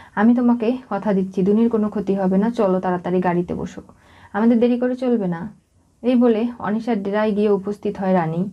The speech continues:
দুর্জয়কে নিয়ে। তখনই অনিশার গুন্ডারা দেখতে পায়, ফলো করে যে আসলে সঙ্গে কেউ আছে কিনা। রানী গিয়ে ডাকাডাকি করলে অনিশা বেরিয়ে আসে।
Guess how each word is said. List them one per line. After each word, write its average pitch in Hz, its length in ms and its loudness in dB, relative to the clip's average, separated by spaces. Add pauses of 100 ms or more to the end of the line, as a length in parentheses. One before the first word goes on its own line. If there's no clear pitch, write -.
(100)
দুর্জয়কে 175 500 0
নিয়ে। - 300 -6 (600)
তখনই 262 300 -2
অনিশার 247 340 2
গুন্ডারা 220 540 2 (480)
দেখতে 202 440 0
পায়, 208 280 -2
ফলো 190 300 -2
করে 196 300 0 (320)
যে 208 80 0
আসলে 226 240 2
সঙ্গে 208 340 2
কেউ 220 120 -2
আছে 160 260 -2
কিনা। 160 360 -6 (140)
রানী 226 280 2
গিয়ে 254 140 4
ডাকাডাকি 214 500 -2
করলে 214 300 -2
অনিশা 190 320 -2
বেরিয়ে 180 340 0
আসে। - 300 -10